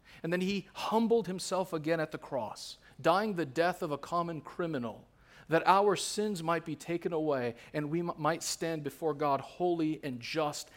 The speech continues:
and acceptable. The Son of God lowered himself in service to us, and then he lowered himself again by giving his life.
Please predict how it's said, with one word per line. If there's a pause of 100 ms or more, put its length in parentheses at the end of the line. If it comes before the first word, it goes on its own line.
(140)
and
acceptable. (640)
The
Son
of
God
lowered
himself
in
service
to
us, (140)
and
then
he
lowered
himself
again (200)
by
giving
his
life.